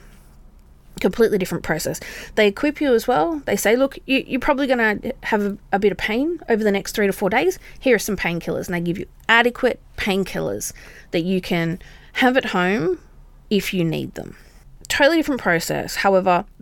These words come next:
being on this journey for so long, you start to lose, uh, faith in the process itself. You, it's a very invasive process. You have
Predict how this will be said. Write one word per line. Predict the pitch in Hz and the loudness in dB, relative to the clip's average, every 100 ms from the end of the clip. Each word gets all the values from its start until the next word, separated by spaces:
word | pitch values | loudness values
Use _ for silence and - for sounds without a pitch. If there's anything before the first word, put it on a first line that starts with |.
| 185 185 | -2 2
being | 226 247 285 285 - | 2 4 2 2 2
on | 202 208 | 2 4
this | 190 - | 2 0
journey | 175 165 165 165 185 | 0 2 0 -2 -4
for | - | -4
so | 175 - - 180 175 | -2 0 0 2 4
long, | 175 160 151 117 98 - - - - | 4 2 0 0 -6 -10 -16 -20 -4
you | 196 | -2
start | - - 202 214 | 0 2 2 2
to | - | 0
lose, | 220 185 170 170 165 170 - - - - - | 0 4 4 4 4 0 -4 -8 -12 -20 -8
uh, | 165 151 147 | -4 -4 -6
faith | - - - 147 95 - - - - - | -10 -14 -4 -2 -2 -8 -16 -18 -20 -14
in | - 180 160 160 160 | -4 -2 -2 -2 -4
the | 170 | -4
process | - 139 - - - | -2 -4 -4 -6 -8
itself. | - - - - - - - - - - - - - - - - - | -8 -4 -4 -4 -10 -16 -20 -20 -20 -20 -20 -20 -20 -20 -20 -20 -6
You, | 208 208 190 190 180 175 175 - - - - - - - | 2 4 6 6 4 2 -2 -6 -20 -20 -20 -20 -14 -4
it's | 196 | 0
a | 208 | 2
very | 185 202 240 208 | 4 4 4 0
invasive | 196 175 151 156 - 165 - - - | 0 0 0 -2 -4 -6 -8 -18 -4
process. | 175 175 - - 339 - - - - - - | 0 0 2 0 -2 -8 -16 -20 -20 -20 -20
You | - 180 180 170 170 170 | -2 2 4 4 2 0
have | - 180 175 | 0 0 0